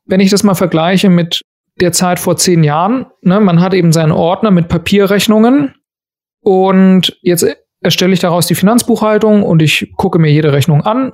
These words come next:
und tippe dann die Belegdaten von der Rechnung ab und erstelle daraus dann die digitale Buchung. So, jetzt habe ich den Beleg eh schon angefasst, ich musste die Daten eh schon abtippen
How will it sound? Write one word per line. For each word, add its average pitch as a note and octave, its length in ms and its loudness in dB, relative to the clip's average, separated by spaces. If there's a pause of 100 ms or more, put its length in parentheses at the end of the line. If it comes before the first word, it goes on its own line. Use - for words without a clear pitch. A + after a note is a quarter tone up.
und E3 240 0
tippe A3 300 0
dann E3+ 240 2
die D#3 200 0
Belegdaten F3 720 -2
von E3 140 -2
der D3+ 100 0
Rechnung D3 300 0
ab B3+ 300 -4
und F3 200 0
erstelle E3+ 400 0
daraus D3+ 280 -2
dann D#3 120 2
die C#3+ 120 0
digitale D3 460 0
Buchung. D3+ 500 -2 (840)
So, D#3+ 60 0
jetzt C#3+ 160 0
habe G3 120 0
ich F#3+ 60 0
den G3+ 100 2
Beleg F3 240 0
eh A3 140 0
schon G#3 140 0
angefasst, D3+ 460 -2
ich E3+ 120 0
musste F3+ 220 0
die D#3+ 100 0
Daten E3 280 -2
eh A3 200 0
schon F#3+ 260 0
abtippen G3 680 -2